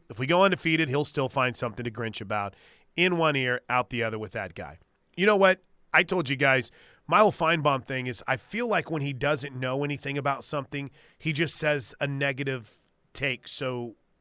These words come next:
people will react to it. Uh, for instance, when Lincoln Riley got hired, what was his first take? "Oh, he's not gonna be there in two years. They'll fire him. He's just, he's not equipped to be a coach." Go back, Google it up. No one remembers that.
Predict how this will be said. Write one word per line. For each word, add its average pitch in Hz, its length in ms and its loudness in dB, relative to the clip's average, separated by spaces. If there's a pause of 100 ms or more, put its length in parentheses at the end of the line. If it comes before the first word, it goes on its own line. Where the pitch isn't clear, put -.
(220)
people 123 260 -8
will 120 140 -6
react 107 400 -6
to 85 100 -14
it. 76 100 -18 (220)
Uh, 220 160 2
for 190 160 2
instance, 139 300 -2
when 139 120 -2
Lincoln 170 280 0
Riley 175 240 0
got 104 180 -8
hired, 71 360 -16 (320)
what 160 180 4
was 160 120 2
his 135 120 -6
first 151 280 2
take? 113 180 -4
"Oh, 120 160 0
he's 107 160 -10
not 80 120 -14
gonna 82 140 -16
be 80 120 -14
there 73 120 -16
in 73 80 -18
two 87 180 -14
years. 78 260 -16
They'll 120 100 -10
fire 82 340 -10
him. 85 180 -16
He's 117 160 -10
just, - 240 -14 (200)
he's 147 200 -4
not 120 180 -2
equipped - 300 -10
to 107 60 -16
be 107 100 -10
a 101 60 -10
coach." 110 280 -4
Go 220 120 4
back, 294 340 2
Google 220 340 2
it 226 80 6
up. 262 280 4 (440)
No 143 140 0
one 208 100 4
remembers 208 300 2
that. 202 340 6